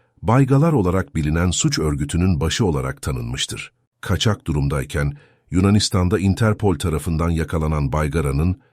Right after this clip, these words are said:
suç işlemek amacıyla örgüt kurma suçundan kırmızı bültenle arandığı ve bu yüzden uluslararası bir operasyonla tutuklandığı belirtildi. Adana Valiliği tarafından yapılan açıklamada,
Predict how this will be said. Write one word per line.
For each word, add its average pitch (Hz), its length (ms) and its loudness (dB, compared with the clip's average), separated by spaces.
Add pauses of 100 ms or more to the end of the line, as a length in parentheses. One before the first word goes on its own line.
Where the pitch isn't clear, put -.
(500)
suç 147 280 0
işlemek 117 380 2
amacıyla 101 420 2
örgüt 87 380 0
kurma 104 360 2
suçundan 80 640 0 (220)
kırmızı 101 440 2
bültenle 71 440 0
arandığı 67 600 -4 (340)
ve 76 120 0
bu 101 120 2
yüzden 78 360 0 (240)
uluslararası 95 680 0
bir 80 80 -2
operasyonla 76 680 -2
tutuklandığı 71 680 -2
belirtildi. 65 640 -8 (400)
Adana 139 340 4
Valiliği 104 440 2
tarafından 76 500 -2
yapılan 71 400 -2
açıklamada, 67 760 -4